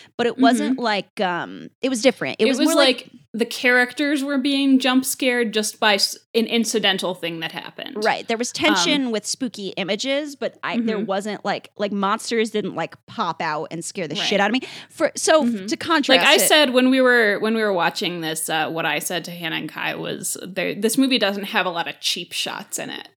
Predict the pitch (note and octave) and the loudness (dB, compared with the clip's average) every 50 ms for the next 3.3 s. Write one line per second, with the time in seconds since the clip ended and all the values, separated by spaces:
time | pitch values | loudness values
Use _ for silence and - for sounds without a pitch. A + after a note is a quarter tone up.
0 | _ - C4+ - - - G#3 - - F3+ G3 F3+ D3 G#2+ G#2 - - - - F3+ | _ -2 -2 -2 -2 -4 -4 -2 -2 -2 -2 -2 -2 -4 -4 -6 -8 -8 -8 -8
1 | - - F3 F3 D3+ F#3 - - - A3+ - - G3 - - - E3+ F3 E3+ D#3+ | -4 0 0 0 0 0 -2 0 0 -2 -2 -2 -6 -8 -8 -10 -8 -8 -6 -6
2 | D#3 C#3 - - D#3+ - F2+ F#2 - - - G3+ - - B3 G#3+ F3+ - - - | -6 -8 -8 -8 -8 -6 -6 -6 -6 -8 -10 -12 -8 -6 -6 -6 -4 -6 -8 -8
3 | - - D2+ B1 - A3 | -10 -10 -12 -14 -16 -18